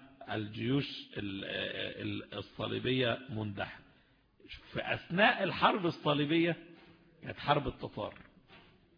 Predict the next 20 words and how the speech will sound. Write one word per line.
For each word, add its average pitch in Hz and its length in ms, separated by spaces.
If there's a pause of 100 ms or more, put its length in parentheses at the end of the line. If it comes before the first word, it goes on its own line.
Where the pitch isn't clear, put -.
(840)
ومع 113 440
ذلك 156 460
الأمة 165 360
صمدت، 147 440 (640)
يعني 113 280
الصليبيين 147 580
من 180 100
البحر 165 520 (480)
والتتار 160 560
من 147 180
البر، 117 340 (380)
التتار 151 280
جايين 151 540 (460)
من 117 140
شرق 156 500
آسيا 160 360 (420)
والصليبيين 127 460
بيجوا 156 340
من 160 120
البحر، 156 440